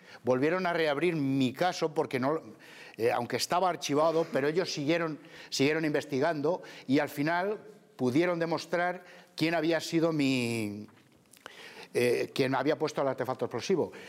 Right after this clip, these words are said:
Y yo tuve la suerte de que de la unidad, de la unidad central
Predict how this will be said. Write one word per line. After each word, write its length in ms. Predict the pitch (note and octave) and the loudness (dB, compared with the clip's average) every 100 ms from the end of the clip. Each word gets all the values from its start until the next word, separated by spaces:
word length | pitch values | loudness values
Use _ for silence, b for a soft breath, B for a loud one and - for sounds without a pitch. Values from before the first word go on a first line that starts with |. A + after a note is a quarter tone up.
| B - | B 0
Y 220 | C#3 C3 | 2 4
yo 140 | D3+ | 2
tuve 140 | D#3+ F#3 | 2 0
la 100 | E3 | 0
suerte 460 | - F#3 E3+ F3 | 0 0 2 2
de 160 | E3 D3 | 2 2
que 460 | C3+ C3 B2+ A#2+ A#2 | 0 2 4 2 2
de 100 | A#2 | 0
la 80 | A#2 | 0
unidad, 300 | A#2 C#3 D3 | 0 -2 0
de 140 | C3 | 0
la 120 | B2+ | 0
unidad 280 | A#2+ B2 C3 | 0 0 -2
central 520 | E3 C#3 D#3+ D#3+ D#3+ | -2 -2 0 0 -2